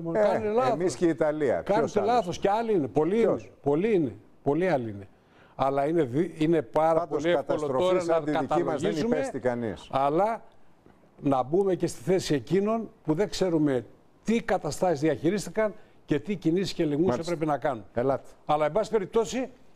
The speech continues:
Speaker 2: θα πρέπει να είναι στοιχειοθετημένα. Γενικά και αφηρημένα. Φέρτε, δώστε κτλ. Δεν γίνεται. Είμαστε σε μια ένομη τάξη, την οποία οφείλουμε να σεβόμαστε.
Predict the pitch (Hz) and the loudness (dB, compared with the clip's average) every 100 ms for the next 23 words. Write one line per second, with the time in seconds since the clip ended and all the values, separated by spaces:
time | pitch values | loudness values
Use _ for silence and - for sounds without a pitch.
0 | - _ 135 - 190 160 190 196 - 165 | -20 _ -8 -2 -2 0 -2 -2 -4 -2
1 | 147 143 143 156 180 127 107 117 160 151 | -2 -2 -2 -2 -2 -2 -8 -2 0 0
2 | 214 202 196 - 160 185 196 123 - - | 0 0 -2 -2 -2 0 -2 -2 -6 -18
3 | - - 190 214 - 135 170 202 151 135 | -20 -2 0 0 -2 -2 -2 -2 -6 -4
4 | 143 143 220 202 196 127 104 - - - | -4 -2 -2 -2 -2 -4 -6 -18 -20 -20
5 | _ _ 185 202 175 147 - 160 190 160 | _ _ 0 0 -2 -4 -6 -2 0 2
6 | 185 190 151 127 147 160 - 247 - - | 0 0 -2 -2 -2 -4 -8 -10 -12 -20
7 | - _ 151 139 220 220 - - 202 208 | -20 _ -2 0 -2 -2 -6 -6 -2 0
8 | 185 175 135 151 147 107 - | 0 0 0 -2 -2 -4 -12